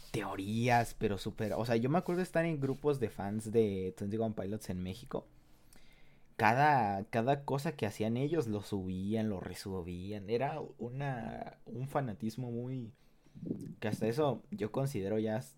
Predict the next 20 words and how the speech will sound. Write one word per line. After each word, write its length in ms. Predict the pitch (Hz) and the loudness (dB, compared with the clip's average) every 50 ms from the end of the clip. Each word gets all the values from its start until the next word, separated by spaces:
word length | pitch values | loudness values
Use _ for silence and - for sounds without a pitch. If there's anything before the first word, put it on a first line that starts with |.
| - - - | -18 -10 -6
en 180 | 110 101 101 101 | -4 -4 -2 -4
estos 280 | 98 - 123 127 - 117 | -4 -4 -6 -6 -6 -6
momentos 500 | 104 92 87 - 98 - - - - - | -6 -6 -6 -8 -8 -8 -6 -8 -8 -6
como 240 | - - - 76 | -8 -8 -6 -4
algo 180 | 87 - - - | -2 0 2 2
ya 500 | - 143 98 107 110 - - - - - - - - - | 2 2 0 0 0 -2 -6 -8 -10 -16 -20 -20 -18 -10
enfermo. 680 | - 90 101 98 - - 67 - - 87 92 104 131 135 | -8 -6 -6 -6 -4 -4 -4 -4 -4 -4 -4 -4 -4 -4
O 40 | 127 135 | -4 -4
sea, 140 | - 101 | -4 -6
¿qué 140 | - - - - | -8 -8 -10 -6
te 120 | - 151 | -4 -2
importa 420 | 156 147 143 - 127 131 135 - 143 | -2 -2 -2 -2 -2 -2 -2 -4 -8
saber 460 | - - 110 101 95 98 104 107 - | -10 -8 -8 -6 -6 -6 -8 -10 -10
tanto 360 | - - 113 110 107 - 135 | -10 -8 -8 -8 -4 -2 -2
del 180 | 131 117 113 117 | 0 0 2 2
álbum? 440 | 117 - - 120 113 113 123 120 110 | 2 0 0 -4 -4 -4 -6 -6 -8
Nomás 360 | 110 107 107 120 120 135 143 | -8 -10 -10 -10 -6 -2 0
escúchalo 720 | 139 131 139 - - - 107 101 107 107 - - 117 113 107 | 0 0 0 -2 -10 -8 -6 -6 -6 -6 -6 -6 -6 -6 -6
y 60 | 104 | -8
ya. 180 | 101 95 - | -10 -12 -14